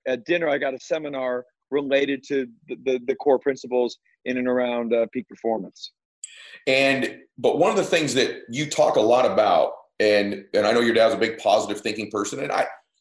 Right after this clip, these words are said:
Speaker 2: I, I think even you would categorize, you and I both, we, we,
Speaker 1: Mm-hmm.
Speaker 2: we respect
Speaker 1: Mm-hmm.
Speaker 2: positive thinking. We know there's a power to it.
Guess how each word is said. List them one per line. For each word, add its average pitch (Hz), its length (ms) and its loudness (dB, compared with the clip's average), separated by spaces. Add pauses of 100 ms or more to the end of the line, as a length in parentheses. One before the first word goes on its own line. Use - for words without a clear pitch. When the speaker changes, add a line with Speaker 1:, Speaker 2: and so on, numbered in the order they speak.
Speaker 2:
I, - 160 -4
I - 60 -2
think 110 160 -4
even 131 260 -2
you 131 80 -2
would 127 120 -4
categorize, 120 480 2
you 131 60 -2
and 123 80 0
I 135 80 0
both, 120 220 0
we, 104 280 -6
we, 101 260 -8
Speaker 1:
Mm-hmm. 90 180 -16
Speaker 2:
we 98 80 -8
respect 139 440 -2
Speaker 1:
Mm-hmm. 131 100 0
Speaker 2:
positive 127 340 0
thinking. 135 240 -4
We 120 80 -4
know 110 140 -2
there's 113 160 -2
a - 100 -10
power 143 360 2
to 90 160 -2
it. 82 100 -4